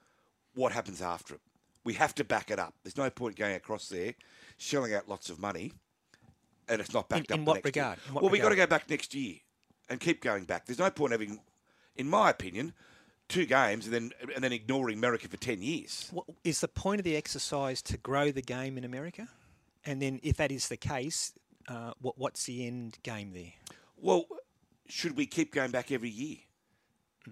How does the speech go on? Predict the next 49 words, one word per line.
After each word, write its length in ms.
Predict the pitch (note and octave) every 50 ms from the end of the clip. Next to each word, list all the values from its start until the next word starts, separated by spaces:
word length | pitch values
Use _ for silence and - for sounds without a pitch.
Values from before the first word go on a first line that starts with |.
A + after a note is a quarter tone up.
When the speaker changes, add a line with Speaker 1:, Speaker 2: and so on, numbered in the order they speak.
| - - -
Speaker 2:
But 100 | - D3+
my 60 | D#3 C3
point 240 | - - F#3+ E3+ D#3
is, 160 | D3+ C3+ -
is 80 | - D#3+
Speaker 1:
One, 120 | D3+ D#3 D#3
Speaker 2:
it 60 | D#3
Speaker 1:
once 220 | E3 E3+ D#3 -
a 40 | A2 F#2+
year. 120 | G2 B2+
I'm 60 | D3+
not 120 | F3 D#3 -
saying 200 | - A2+ G#2 F2+
take 140 | - G3+
Speaker 2:
Yeah, 60 | A3 G3
Speaker 1:
multiple 220 | - A#2 A3 F#3+ D#3 D3
Speaker 2:
yeah, 60 | -
I 80 | D3+ D#3
Speaker 1:
games 80 | D#3 E3
Speaker 2:
understand 400 | E3+ D#3+ - - F3 D#3 C#3+ D3+
Speaker 1:
there. 60 | C#3+ C3
Speaker 2:
that. 80 | -
But 100 | - C3+
my 80 | C3+ B2+
point 280 | - - - D#3+ D#3 D3
is, 240 | C#3 C#3 C3 - -
what, 200 | C3 C#3 - -
what's 260 | D#3 - - - -
the, 200 | - C#3 B2+ - - B2+ - - - _
the, 240 | D3+ C#3+ B2+ B2 - -
the 120 | B2+ A#2
point 300 | - - - C#3+ C3 A#2
of 40 | A2
the 80 | A2+
exercise? 420 | A#2+ B2 - - - A2+ G#2+ G#2 -
Is 120 | C3+ A#2+ -
it 120 | B2+ -
to 120 | - B2 B2
actually, 520 | C3+ - - - - A#2+ A#2 A2+ A2+ G#2+ _ - - - - - - - - - -
um, 300 | - B2 A#2 A#2 A2+ A2 G2+ - - -
grow 240 | - C#3 C#3 C#3+ C#3
the 80 | C3 B2
<laughs> 0 |
game 320 | A#2 C3 - - C3+ C3
in 60 | A#2+ -
America 600 | - C3 A#2+ B2 C3 C3+ C#3 - - C3 B2+ C3 - - - -
and 100 | - B2+
then 140 | C3 C#3 B2+
potentially, 880 | - - - - - D#3+ D#3 D#3 - - - C#3+ C#3 C#3 C3+ C3 C3